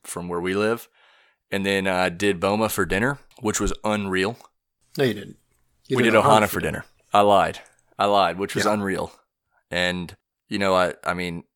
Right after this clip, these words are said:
Speaker 1: you, you get, you open up the Ohana menu with your, <laughs> with your drinks. I mean, <laughs> That's really
Speaker 2: With your, <laughs>
Speaker 1: you know, you
Speaker 2: That, what, there's a lot of, there's a lot of options on
Speaker 1: There's
Speaker 2: there.
Speaker 1: a ton of options. And, uh, that, that's actually where I decided just to try something new.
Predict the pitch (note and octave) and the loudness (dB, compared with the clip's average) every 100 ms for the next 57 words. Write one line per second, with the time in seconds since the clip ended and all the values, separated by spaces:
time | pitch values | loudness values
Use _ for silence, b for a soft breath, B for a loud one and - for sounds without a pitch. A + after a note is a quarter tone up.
0 | _ _ - F#2 G#2+ G2+ A2 A#2+ G2+ - | _ _ -14 -6 -6 -4 0 2 0 -2
1 | - F#2+ F#2+ C3 B2+ A2 G#2+ G#2 F#2+ F2+ | -12 -8 2 4 4 0 0 2 2 2
2 | A2 B2 G2+ E2+ E2 D#2 - - _ _ | 2 4 2 -2 -6 -10 -12 -18 _ _
3 | _ - G2+ - F2+ F2+ B - _ _ | _ -8 -6 -4 -4 -4 B -16 _ _
4 | G#2 - F#2+ F2 F2+ - - F#2+ E2+ F#2+ | -10 -6 -8 -6 -8 -6 -6 -4 -4 -4
5 | F#2+ - - _ G#2+ G#2+ - G2 F2+ - | -8 -14 -18 _ -6 -4 -2 -2 -4 -6
6 | - C#3+ C3+ - - - - - A#3 G#3+ | -2 2 2 2 -2 -4 -4 4 4 2
7 | - B2+ B2 A#2 B2+ F3 - D#3+ E3 - | -4 0 6 6 6 2 4 4 2 -2
8 | D#3 D#3+ F3 G3+ E3+ C3+ B2+ C#3+ D#3 F3 | -2 2 4 6 8 8 8 4 4 4
9 | C3+ C3 E3 B2+ G2+ G#2 B2 - - - | 6 4 4 -2 -6 -6 -2 0 -2 0
10 | D3 C3+ F2+ F2 - D#2 F2 - - - | 0 2 0 0 -4 -6 -6 -6 -6 -2
11 | G2+ F#2+ G2 F#2+ A2 G#2+ A2+ C3+ C#3+ B2+ | -2 0 -2 0 -2 0 2 4 2 2
12 | A2 G2 G#2 G2+ F#2+ F2 F2+ - F2 F2+ | 2 4 4 4 0 0 -6 -8 -2 -2
13 | F2+ F#2 E2+ E2 F2 D2 | 0 -4 -6 -8 -8 -10